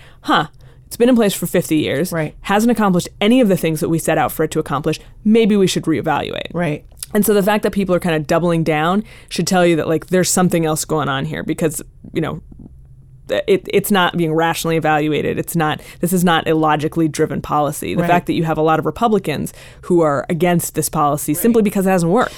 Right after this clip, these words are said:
Speaker 2: So, uh, you know, just thinking purely competitive, right? Um, I, I used to play sports and, you know, you try to do what you can to make sure you, you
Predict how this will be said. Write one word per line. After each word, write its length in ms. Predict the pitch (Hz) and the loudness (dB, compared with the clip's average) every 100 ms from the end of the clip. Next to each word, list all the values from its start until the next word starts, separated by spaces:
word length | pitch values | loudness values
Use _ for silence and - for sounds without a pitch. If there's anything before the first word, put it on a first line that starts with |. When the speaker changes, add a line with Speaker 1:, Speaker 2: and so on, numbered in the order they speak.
| - | -8
Speaker 2:
So, 440 | - 220 208 180 | -2 0 0 0
uh, 380 | - 175 147 110 - | 0 0 0 -2 -2
you 120 | 190 | 0
know, 160 | 156 | 0
just 320 | 156 165 208 - | -2 -4 -2 -2
thinking 420 | 190 185 170 156 - - | -2 0 -2 -2 -8 -10
purely 320 | - 214 165 | -2 0 0
competitive, 760 | 165 165 160 180 170 101 64 - | -2 -4 -4 -4 -4 -4 -10 -12
right? 320 | 135 139 143 - | -8 -6 -6 -6
Um, 320 | - 147 139 143 | -6 -4 -4 -2
I, 180 | 151 - | -4 -4
I 40 | |
used 200 | 151 160 | -4 -4
to 80 | 165 | -6
play 180 | - 147 | -6 -6
sports 480 | - - 160 196 - | -6 -4 -4 -4 -4
and, 320 | 175 170 165 - - - | -2 -2 -4 -8 -12 -4
you 100 | 190 | -2
know, 60 | |
you 160 | 175 196 | 0 -2
try 160 | 220 185 | -2 -2
to 80 | |
do 140 | 165 165 | 0 -2
what 180 | 160 165 | -4 -6
you 60 | |
can 280 | - 156 156 | -4 -2 -2
to 40 | 156 | -2
make 200 | 156 151 | -2 -4
sure 140 | 165 | -6
you, 300 | 147 151 151 - | -4 -2 -4 -4
you 260 | 170 156 | -4 -4